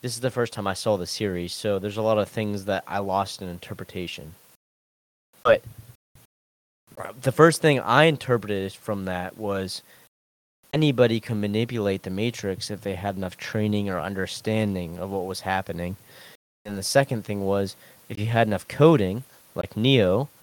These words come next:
if you had some, like, internal coding, you could change that. But,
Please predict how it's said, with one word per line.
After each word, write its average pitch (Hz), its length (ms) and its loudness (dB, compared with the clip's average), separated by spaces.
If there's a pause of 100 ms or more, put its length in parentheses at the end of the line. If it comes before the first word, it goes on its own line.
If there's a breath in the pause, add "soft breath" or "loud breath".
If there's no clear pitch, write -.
if - 80 -8
you 104 80 2
had 107 220 2
some, 92 260 -6
like, 85 160 -6
internal 95 480 -2
coding, 95 580 4 (300 soft breath)
you 117 80 -2
could 110 140 0
change 156 360 4
that. 76 220 -2 (460 soft breath)
But, 104 160 -2